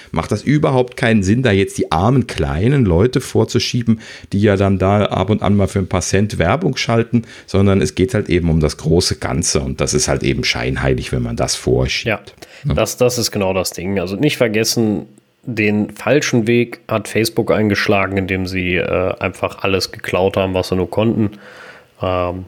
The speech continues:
Speaker 2: das war der falsche Ansatz. Gegen ein seriöses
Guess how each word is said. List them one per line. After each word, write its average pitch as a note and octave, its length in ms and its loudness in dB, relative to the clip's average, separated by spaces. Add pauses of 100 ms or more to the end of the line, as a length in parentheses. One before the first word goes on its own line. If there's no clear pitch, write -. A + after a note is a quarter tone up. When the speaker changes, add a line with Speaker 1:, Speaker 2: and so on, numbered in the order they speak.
Speaker 2:
das - 320 -2 (160)
war F2+ 300 0
der E2+ 120 0
falsche - 380 -2
Ansatz. E2+ 600 -6
Gegen F#2+ 260 -2
ein F#2 400 -4
seriöses A#2 1120 2